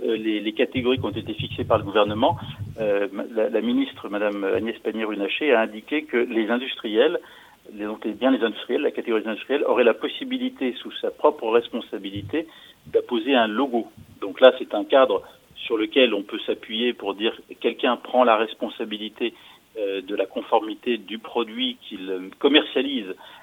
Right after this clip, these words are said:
euh, par rapport au, au texte en vigueur. Ça, c'est un premier point. Euh, les artisans, eux, c'est leur savoir-faire. Euh, nous avons au niveau de notre After Spec référencé un certain nombre de configurations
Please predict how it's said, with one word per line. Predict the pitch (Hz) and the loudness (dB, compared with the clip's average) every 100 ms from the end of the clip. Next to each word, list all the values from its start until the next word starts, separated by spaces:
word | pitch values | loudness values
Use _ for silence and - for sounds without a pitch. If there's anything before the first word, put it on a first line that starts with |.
| - | -2
euh, | 104 98 92 90 92 - | 0 2 2 0 -2 2
par | 104 | 4
rapport | 104 131 110 | 4 2 0
au, | 98 104 | -2 -4
au | 113 | -4
texte | - 117 - | 0 0 -2
en | 104 | -8
vigueur. | 90 104 165 - | -4 4 4 4
Ça, | - | -8
c'est | - | -4
un | 104 | -6
premier | - 101 95 | -4 -6 -6
point. | - 147 - - - - | -2 -2 -2 -10 -20 -6
Euh, | 113 | 0
les | 113 120 | 4 6
artisans, | 127 - 117 131 120 107 | 4 2 0 2 2 0
eux, | 135 - | 0 0
c'est | 113 | -2
leur | 107 98 - | 0 0 0
savoir-faire. | - 117 110 - 127 156 180 - _ _ - | 0 4 4 2 0 2 0 -8 _ _ -8
Euh, | 107 110 | -6 -4
nous | 120 | 2
avons | 123 123 131 | 4 4 2
au | |
niveau | 117 110 127 | 0 -2 -2
de | 110 | -2
notre | 104 | -2
After | 117 127 120 | -4 -4 -6
Spec | - 127 | -4 -4
référencé | - 110 117 110 - - | -4 -4 -2 -2 -2 -2
un | |
certain | 120 113 | -2 -2
nombre | 113 127 104 | -2 0 -2
de | 104 | -4
configurations | - - 135 - 123 117 117 - 123 | -6 -4 -4 -4 -2 2 2 -2 -8